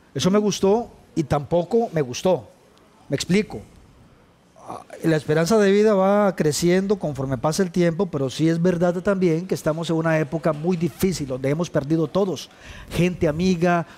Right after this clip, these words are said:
familiares, gente muy cercana. Y es, y tenés razón, hoy es un lujo,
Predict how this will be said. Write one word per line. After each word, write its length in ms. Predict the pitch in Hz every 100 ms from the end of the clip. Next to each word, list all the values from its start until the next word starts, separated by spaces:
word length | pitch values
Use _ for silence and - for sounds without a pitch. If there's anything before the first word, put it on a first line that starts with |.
| -
familiares, 1200 | 160 147 143 156 175 170 170 170 160 - - - - - - -
gente 260 | 165 165 170
muy 240 | 165 190
cercana. 640 | - 156 - 165 156 151 147 - - -
Y 160 | 185 220
es, 160 | 208 180
y 60 | 180
tenés 240 | 208 240
razón, 380 | 233 165 143 147 170 - - - -
hoy 180 | 156 185
es 100 | 190
un 100 | 165
lujo, 300 | 147 127